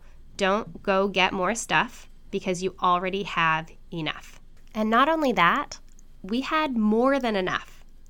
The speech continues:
I was donating things on a regular basis. I was going through our closets and going through our rooms, picking up things that we had and we didn't need and getting rid of them. And so not only did we have enough, but I felt like we had more than enough, and that's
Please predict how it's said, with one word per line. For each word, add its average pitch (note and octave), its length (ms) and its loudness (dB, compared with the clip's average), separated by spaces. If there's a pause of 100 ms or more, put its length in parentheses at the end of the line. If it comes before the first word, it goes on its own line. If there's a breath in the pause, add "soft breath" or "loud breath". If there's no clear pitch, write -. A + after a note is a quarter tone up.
I A#3+ 140 2
was C#4 240 -2
donating A3+ 640 2
things F3 340 -2
on G3 120 -2
a G3 60 0
regular G3+ 360 -2
basis. E3+ 400 -6
I A3+ 120 -4
was A#3 160 -6
going A3+ 340 0
through G#3 160 -4
our F#3 80 0
closets G3+ 500 -2
and F#3 140 -4
going G#3+ 240 -2
through G#3 140 -4
our F#3+ 100 -2
rooms, F3+ 460 -2 (200 loud breath)
picking C4 300 2
up A#3+ 140 -2
things G3+ 220 0
that G3+ 100 -6
we F#3 340 -6 (140)
had A#3 360 4
and F#3+ 140 -4
we F#3+ 120 -2
didn't G3 340 -2
need G3 440 -2 (360 loud breath)
and G3 100 0
getting F#3 220 0
rid G3+ 120 2
of A3+ 100 -2
them. F3 240 -4 (340 loud breath)
And G3 100 -2
so G3 160 2
not G#3 200 2
only D#4 180 2
did G#3+ 220 -4
we G#3 80 0
have F#3 260 4
enough, E3+ 320 -2
but F#3 120 -4
I F#3+ 100 -2
felt A#3 180 -4
like G3 160 -4
we F#3+ 80 -4
had E3 200 -6
more G#3+ 520 -2
than G#3+ 160 -6
enough, F3+ 300 -4 (120)
and F#3 160 -4
that's - 300 -6